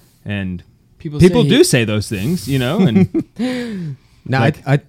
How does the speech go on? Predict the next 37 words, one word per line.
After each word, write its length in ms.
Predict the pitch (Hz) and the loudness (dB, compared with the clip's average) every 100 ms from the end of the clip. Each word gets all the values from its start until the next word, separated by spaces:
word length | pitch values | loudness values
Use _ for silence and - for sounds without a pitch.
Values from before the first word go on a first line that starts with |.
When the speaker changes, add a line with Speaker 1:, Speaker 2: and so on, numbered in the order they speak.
| 135 | 0
Speaker 3:
I 40 | |
think 160 | 139 165 | 2 2
this 160 | 147 | 2
is 160 | 139 117 | 2 0
a 60 | 120 | 2
mental 260 | 123 123 | 2 0
reservation 600 | 117 110 110 101 101 101 | -2 -2 -2 -4 -4 -4
that's 180 | 98 - | -4 -4
not 220 | 107 95 | -4 -4
defensible. 640 | - 92 98 - 98 95 - _ _ _ | -6 -8 -8 -6 -8 -10 -12 _ _ _
I 120 | 113 131 | 0 4
think 180 | 147 | 4
Speaker 1:
You, 60 | - | 4
Speaker 3:
they 140 | 131 131 | 2 4
have 100 | 131 | 4
a 40 | |
Speaker 1:
yeah, 40 | |
you 40 | 160 | 6
Speaker 3:
duty 140 | 123 | 8
Speaker 1:
might, 160 | 202 202 | 8 8
Speaker 3:
to 40 | |
Speaker 1:
you 80 | 170 | 10
Speaker 3:
know. 60 | 202 | 10
Speaker 1:
might 160 | 214 | 8
be 80 | 196 | 8
right, 260 | 180 175 - | 8 8 6
because, 380 | 175 165 147 214 - | 6 6 4 0 2
like, 240 | 147 - - | 2 2 -2
it 100 | 151 | 4
all 160 | 151 208 | 6 6
comes 240 | 202 151 | 6 4
back 220 | 104 143 | 4 2
to 60 | 131 | 2
the 60 | 113 | 2
fact 220 | 131 135 | 2 2
that 80 | 123 | 0
I 180 | 107 | 0